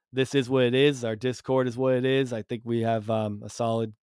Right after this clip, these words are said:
community that we've built through this that I really appreciate.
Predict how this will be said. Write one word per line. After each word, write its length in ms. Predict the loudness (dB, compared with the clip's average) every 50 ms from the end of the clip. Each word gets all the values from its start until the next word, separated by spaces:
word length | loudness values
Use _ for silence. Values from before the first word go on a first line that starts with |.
| _ _ -10
community 580 | -8 -6 -4 -4 -4 -2 -2 -2 -2 -2 -2
that 160 | -2 -2 -4
we've 220 | -4 -6 -10 -4 _
built 240 | 4 4 4 4 2
through 160 | 2 2 4 6
this 240 | 6 4 4 0 -6
that 180 | -8 -6 -6
I 200 | -4 0 0 2
really 300 | 2 4 4 4 4 2
appreciate. 680 | 2 0 0 -2 -4 -2 -2 -4 -2 0 0 0 0 -2